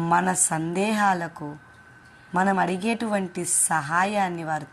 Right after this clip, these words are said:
తీర్చటానికే వారు ప్రయత్నం చేస్తారు.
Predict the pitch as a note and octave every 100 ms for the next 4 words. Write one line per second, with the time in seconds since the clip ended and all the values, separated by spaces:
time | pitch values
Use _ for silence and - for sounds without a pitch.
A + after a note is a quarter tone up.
0 | - E3+ F3 G3 F#3+ D#3+ D3+ D3 D3 C#3+
1 | C#3+ - - - - D#3 D3 - D3+ D3
2 | - D#3 D3+ D3+ C#3+ - C#3 C3+